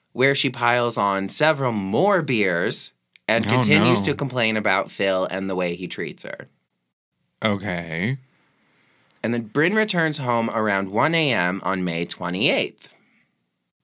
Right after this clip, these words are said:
Speaker 1: It's unclear what happened, but we know that they're arguing because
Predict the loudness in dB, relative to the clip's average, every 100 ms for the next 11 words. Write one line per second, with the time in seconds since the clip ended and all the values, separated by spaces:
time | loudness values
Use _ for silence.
0 | _ _ _ _ _ _ _ _ -2 0
1 | 0 0 0 -4 -2 0 2 0 2 2
2 | 2 -6 -18 2 4 4 2 -6 -6 -6
3 | -6 -10 _ _ _ _ _ _ _ _
4 | _ _ -4 0 2 2 2 2 2 2
5 | 0 -2 0 0 2 0 0 -4 -4 -4
6 | -4 -6 -8 -14 _ _ _ _ _ _
7 | _ _ _ _ _ _ _ _ _ _
8 | _ _ _ -8 -6 -6 -2 0 0 -2